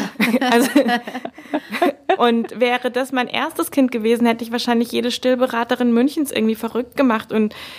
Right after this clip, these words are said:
mir irgendwie eingeredet, dass ich hier irgendwelche unterbewussten Probleme mit meiner Nacktheit in der Öffentlichkeit oder was weiß ich. Wahrscheinlich hätte ich mich von vorne nach hinten und zurück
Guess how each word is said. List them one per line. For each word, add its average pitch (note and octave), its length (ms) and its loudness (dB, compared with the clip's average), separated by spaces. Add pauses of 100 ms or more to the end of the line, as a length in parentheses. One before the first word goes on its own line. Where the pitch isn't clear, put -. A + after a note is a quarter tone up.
(160)
mir A3+ 220 4
irgendwie A3 640 0
eingeredet, A3 600 0
dass A3 140 -4
ich A3+ 120 -6
hier A#3+ 240 0
irgendwelche G#3+ 840 0 (440)
unterbewussten A3+ 960 -2
Probleme A3 580 2
mit G#3+ 240 2
meiner G3+ 340 2
Nacktheit G#3 540 -2
in G#3 120 -2
der G#3 160 2
Öffentlichkeit A3+ 580 0
oder G#3 180 2
was A3+ 180 -4
weiß G#3 140 -6
ich. A#3+ 160 -8
Wahrscheinlich G#3 300 -2
hätte A#3 160 0
ich A3 60 -2
mich A3 140 0
von A3 180 2
vorne A#3 300 2
nach A3 180 0
hinten A#3+ 320 -4
und G#3 160 -2
zurück A#3+ 280 -2